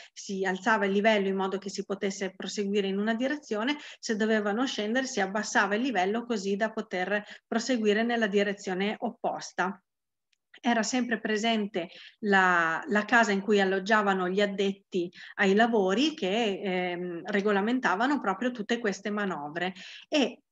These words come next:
questo, ehm, eh, percorso via acqua si può immaginare come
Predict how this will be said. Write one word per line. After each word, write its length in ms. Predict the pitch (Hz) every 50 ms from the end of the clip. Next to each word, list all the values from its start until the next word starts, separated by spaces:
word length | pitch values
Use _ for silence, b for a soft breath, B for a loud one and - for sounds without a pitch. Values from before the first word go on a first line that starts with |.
| _
questo, 680 | - 302 311 311 302 - - - - 214 202 202 196
ehm, 640 | - 247 214 208 202 196 196 196 190 185 185 175 175 185 B B B B _
eh, 380 | - 220 190 190 180 180 185 185
percorso 840 | - 240 233 233 240 - - 277 262 233 208 196 - - - 196 185
via 280 | 202 240 233 196 175 165
acqua 440 | - - _ - 208 196 220 233 - - B B B B
si 260 | B - - - 262 247
può 140 | 247 277
immaginare 560 | 240 220 220 226 220 233 254 247 254 277 285 -
come 460 | - 240 254 262 269 247 - -